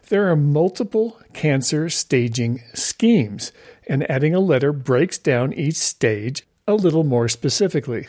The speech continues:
Depending on the scheme, which relates to what type of cancer is being evaluated,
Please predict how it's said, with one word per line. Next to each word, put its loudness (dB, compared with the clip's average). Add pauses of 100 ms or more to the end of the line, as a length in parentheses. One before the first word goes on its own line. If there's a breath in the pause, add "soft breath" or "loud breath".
(640)
Depending 2
on 2
the 0
scheme, 0
which -2
relates 0
to 0
what -2
type 0
of 2
cancer -2
is -4
being 0
evaluated, 2